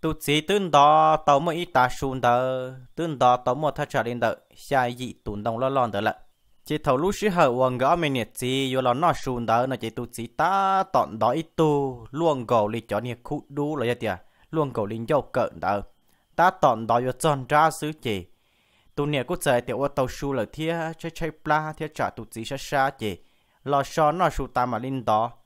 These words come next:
Giờ yon đó là những chỉ tàu vào xài, nó chỉ tụt chỉ giờ chỉ liên kỳ số những gia cho là muốn nó sụt lại. Gã mình nhật chỉ tứ là muốn nó nó sụt ta, chỉ tụt chỉ thế thì giờ chắc cá là một khăn tụt đông đến đó cọ vào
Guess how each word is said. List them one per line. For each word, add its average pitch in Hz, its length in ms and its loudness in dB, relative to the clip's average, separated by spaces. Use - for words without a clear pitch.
Giờ 131 220 -2
yon 143 180 -4
đó 139 240 6
là 139 100 2
những 160 180 -4
chỉ 123 140 -12
tàu 131 180 -2
vào 123 220 -2
xài, 113 420 0
nó 123 100 -8
chỉ 120 120 -8
tụt 117 220 -10
chỉ 120 200 -6
giờ 120 240 -6
chỉ 120 100 -6
liên 113 240 -8
kỳ 107 160 -6
số 101 160 -10
những 120 160 -8
gia 131 120 -2
cho 143 320 -2
là 107 80 -2
muốn 98 220 -10
nó 135 100 -4
sụt 98 220 -10
lại. 101 120 -4
Gã 127 200 2
mình 160 160 0
nhật 120 200 -2
chỉ 127 300 -2
tứ 160 160 -4
là 143 120 4
muốn 120 160 -2
nó 147 60 0
nó 160 180 2
sụt 120 380 -6
ta, 131 400 2
chỉ 131 120 -4
tụt 131 280 -4
chỉ 139 200 -2
thế 156 160 -2
thì 151 180 0
giờ 110 160 -2
chắc - 160 -12
cá 165 200 4
là 139 140 0
một 113 260 -6
khăn 123 260 -2
tụt 107 240 -6
đông 123 200 0
đến 107 240 -6
đó 104 180 4
cọ - 220 -4
vào 110 260 0